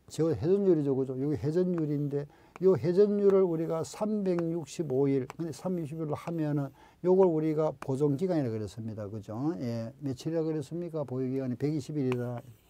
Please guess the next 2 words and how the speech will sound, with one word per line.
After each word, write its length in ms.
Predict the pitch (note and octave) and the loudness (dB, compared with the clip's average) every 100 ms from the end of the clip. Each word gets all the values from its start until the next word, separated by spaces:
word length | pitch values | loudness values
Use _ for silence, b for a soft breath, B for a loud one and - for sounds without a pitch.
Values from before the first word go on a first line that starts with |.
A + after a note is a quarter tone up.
| _ _ _ _ _ _ _ _ _ _ _ _ _ _ _ - | _ _ _ _ _ _ _ _ _ _ _ _ _ _ _ -10
알겠죠? 400 | G#2 G2+ G2 F#2+ | -8 -8 -10 -16
그죠? 340 | G2+ C3 C#3+ | -14 -12 -14